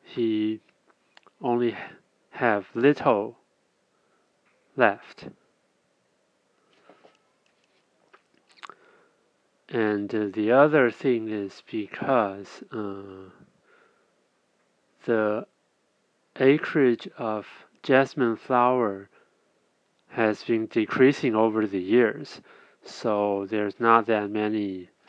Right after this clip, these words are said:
jasmine flower to smoke oolong. So usually they only do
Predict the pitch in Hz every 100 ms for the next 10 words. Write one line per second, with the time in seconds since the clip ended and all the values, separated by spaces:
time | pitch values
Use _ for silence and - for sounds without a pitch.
0 | _ _ _ _ _ _ _ _ _ _
1 | _ _ _ _ _ _ _ _ _ _
2 | 269 - 117 107 113 104 95 98 _ _
3 | _ _ - 110 113 104 98 98 _ _
4 | - 117 101 95 - 117 110 107 - 120
5 | 113 110 98 - - - _ _ _ _
6 | _ _ _ _ - 123 104 107 131 -
7 | 135 120 113 110 104 104 117 117 110 -
8 | 117 113 110